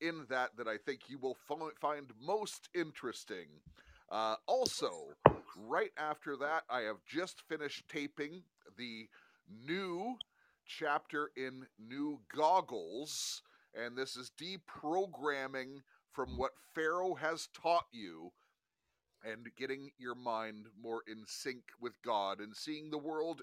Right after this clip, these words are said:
in a whole new way, hence new lenses or new goggles, as I like to say. So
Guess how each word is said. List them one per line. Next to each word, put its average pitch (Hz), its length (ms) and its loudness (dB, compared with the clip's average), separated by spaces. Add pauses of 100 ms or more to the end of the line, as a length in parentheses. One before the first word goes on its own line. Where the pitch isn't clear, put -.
in 151 100 2
a 147 80 6
whole 190 300 4
new 190 200 2
way, 170 480 4 (320)
hence 180 460 0
new 185 140 -2
lenses 175 680 2
or 175 180 0
new 170 320 -4 (100)
goggles, 165 840 6
as 147 320 2
I 127 240 4
like 120 400 -2 (540)
to 120 160 0
say. 117 400 0
So 104 220 -6